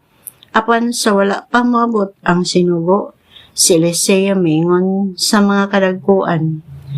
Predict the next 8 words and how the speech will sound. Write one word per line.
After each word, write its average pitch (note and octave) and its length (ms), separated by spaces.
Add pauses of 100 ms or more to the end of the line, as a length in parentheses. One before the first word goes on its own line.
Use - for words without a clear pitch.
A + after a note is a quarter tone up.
(280)
"Nasayod A#3+ 640
ba G#3 160
kamo G3+ 400
nga G3 160
kining F3+ 400
hari G3 400
nga E3+ 320
mamumuno F3+ 880